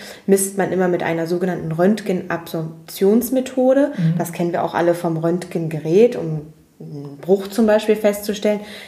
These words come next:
Speaker 1: Das lässt sich mit einem Strom überhaupt gar nicht messen. Aber es gibt eben ganz viele lustige Geräte, die sehr <laughs> interessante Werte ausgeben,
Speaker 2: Ja.
Speaker 1: ähm,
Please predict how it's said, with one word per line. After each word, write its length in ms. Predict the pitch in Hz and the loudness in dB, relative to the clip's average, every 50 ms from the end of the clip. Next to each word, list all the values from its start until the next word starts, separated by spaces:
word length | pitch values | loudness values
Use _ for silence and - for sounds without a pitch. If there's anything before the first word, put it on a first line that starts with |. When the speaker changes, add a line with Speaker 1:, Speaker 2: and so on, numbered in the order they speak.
| - - | -14 -12
Speaker 1:
Das 200 | - 160 - - | -10 -8 -4 -4
lässt 220 | 170 165 170 - | -4 -4 -4 -4
sich 140 | 180 170 - | -6 -4 -4
mit 160 | 175 160 160 160 | -4 -4 -4 -4
einem 100 | 156 151 | -4 -6
Strom 400 | - - - - 160 156 156 156 | -6 -10 -10 -8 -6 -6 -6 -6
überhaupt 400 | 156 156 147 151 147 - - - | -6 -6 -6 -8 -8 -10 -12 -10
gar 160 | 165 151 156 | -8 -6 -6
nicht 200 | 156 147 - - | -6 -6 -4 -4
messen. 320 | 165 170 165 - 226 233 - - - - - | -4 -4 -2 -2 -2 -2 -4 -6 -14 -8 -2
Aber 140 | - 214 247 | 0 2 2
es 120 | 240 240 | 2 2
gibt 200 | - 277 277 - - | 0 0 0 0 0
eben 200 | 247 233 226 214 | 0 2 2 2
ganz 200 | 220 214 214 - | 0 0 0 -2
viele 220 | - 214 202 196 | -2 2 2 4
lustige 440 | 190 190 202 196 - - 170 185 175 | 4 2 2 0 -2 -2 0 0 2
Geräte, 420 | 180 175 180 214 269 285 277 240 214 | 2 2 2 2 2 4 2 2 2
die 160 | - 202 196 | 2 2 2
sehr 240 | 190 214 220 214 240 | 4 4 4 4 2
<laughs> 0 | |
interessante 760 | 233 240 240 - - 196 196 - - 185 170 190 190 175 160 165 | 0 -2 -2 -2 -2 -2 -2 0 0 -2 0 2 2 2 2 2
Werte 340 | 170 175 190 190 220 - | 2 0 0 0 0 2
ausgeben, 760 | - 165 175 170 - - - 160 160 160 185 208 233 262 - - - - - | 2 2 2 0 -2 -4 -4 -4 -2 -2 0 0 0 -2 -4 -8 -14 -14 -12
Speaker 2:
Ja. 300 | 185 175 165 160 160 160 - - 190 | -8 -8 -6 -6 -6 -6 -6 -4 -2
Speaker 1:
ähm, 460 | 185 180 175 170 165 165 160 160 | -2 0 0 0 0 -2 -2 -4